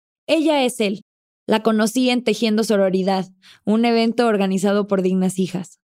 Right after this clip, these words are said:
una colectiva de feministas interseccionales. Cel es activista y estudia la preparatoria. Vive en la periferia de la Ciudad de México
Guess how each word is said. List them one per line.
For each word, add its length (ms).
una 240
colectiva 640
de 120
feministas 560
interseccionales. 1000
Cel 600
es 140
activista 580
y 100
estudia 300
la 80
preparatoria. 760
Vive 280
en 100
la 120
periferia 560
de 80
la 100
Ciudad 300
de 100
México 640